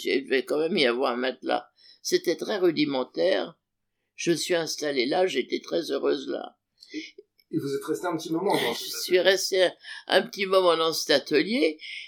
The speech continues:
Speaker 1: et un jour où il avait une exposition à la Galerie Max,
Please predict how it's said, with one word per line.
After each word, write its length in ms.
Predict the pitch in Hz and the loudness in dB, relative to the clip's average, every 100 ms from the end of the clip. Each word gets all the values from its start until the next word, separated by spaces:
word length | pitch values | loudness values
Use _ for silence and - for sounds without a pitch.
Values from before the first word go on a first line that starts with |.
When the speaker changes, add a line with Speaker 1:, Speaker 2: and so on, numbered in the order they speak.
| - | 4
Speaker 1:
et 160 | 190 | 8
un 140 | 185 185 | 8 8
jour 260 | 202 226 | 4 2
où 120 | 196 | 4
il 140 | 190 170 | 6 6
avait 400 | 165 143 165 165 | 6 4 2 2
une 300 | - 147 143 | 0 -2 0
exposition 960 | 170 - 175 160 160 151 - 160 151 - - - - | -2 -2 -6 -4 -8 -6 -4 -4 -4 -10 -18 -20 -10
à 80 | - | -4
la 140 | 147 | -2
Galerie 360 | 151 165 160 160 | 0 0 0 -2
Max, 600 | 156 151 - - - | 0 -2 -4 -6 -10